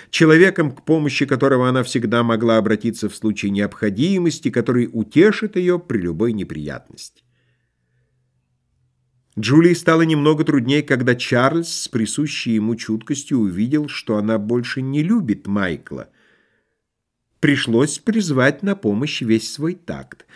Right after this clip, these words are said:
Конечно, она, не задумываясь, без особых угрызений совести, сделалась бы его любовницей. Будь он, скажем, актером, и люби ее так давно и сильно, она бы легла с ним в постель просто из дружеских чувств.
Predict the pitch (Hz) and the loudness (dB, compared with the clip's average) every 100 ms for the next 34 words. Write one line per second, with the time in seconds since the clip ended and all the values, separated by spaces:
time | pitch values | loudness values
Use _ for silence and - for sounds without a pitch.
0 | - - 240 247 208 196 170 160 143 131 | -20 0 0 2 0 0 2 2 2 2
1 | 131 123 131 123 117 104 95 120 113 131 | 4 4 2 2 0 0 0 0 0 0
2 | 110 104 - 104 110 113 110 101 117 117 | 0 0 -2 0 0 2 0 0 0 0
3 | 110 - 110 98 85 104 117 107 104 101 | 0 -4 -4 -4 -2 2 2 2 0 0
4 | 113 120 147 175 254 127 80 - - - | 0 4 4 4 2 2 -2 -10 -16 -18
5 | - - - 127 127 117 - 113 113 104 | -20 -20 -6 -2 0 -2 0 0 2 -2
6 | - - 135 220 202 151 120 98 95 104 | -4 2 4 6 4 4 2 2 0 2
7 | 117 107 101 113 104 104 107 107 98 - | 2 2 2 0 0 0 0 0 -2 -4
8 | 156 208 185 110 98 113 131 131 110 120 | -2 -2 0 0 0 0 2 0 2 2
9 | 139 143 131 - 107 - 170 202 - - | 2 -2 -8 -4 -4 6 6 6 -4 -20
10 | - _ _ _ _ _ _ 320 247 - | -20 _ _ _ _ _ _ 4 4 2
11 | - 90 104 139 254 220 165 - 185 - | -4 -4 0 2 4 2 -2 -2 -4 -4
12 | - - - - | -6 -8 -16 -20